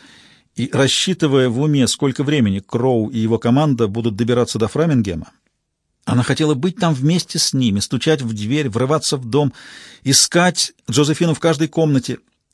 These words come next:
«Именно я должна найти ее», билось в голове у Риццоли.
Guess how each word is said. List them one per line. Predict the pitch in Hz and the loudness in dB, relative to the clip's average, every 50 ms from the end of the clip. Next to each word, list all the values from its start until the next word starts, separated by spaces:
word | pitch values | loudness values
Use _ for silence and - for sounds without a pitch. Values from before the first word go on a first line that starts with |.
| _ - | _ -10
«Именно | - 120 123 131 139 139 143 143 | -6 -4 -2 0 0 0 0 -2
я | 139 120 113 143 170 180 180 | -2 -2 -2 -2 -2 -2 -2
должна | 147 143 135 127 110 123 147 151 | 0 0 0 0 0 0 0 0
найти | 147 151 156 143 - - 113 | 0 -2 -4 -4 -6 -6 -6
ее», | 98 92 95 95 | -4 -4 -6 -8
билось | 90 92 120 120 107 98 - - | -6 -4 -4 -2 -2 -2 -4 -6
в | 110 101 | -6 -4
голове | 107 113 113 107 101 98 | -2 0 0 0 0 -2
у | 98 | -2
Риццоли. | 95 104 104 - - 107 92 85 80 | -2 -4 -4 -4 -4 -4 -4 -4 -6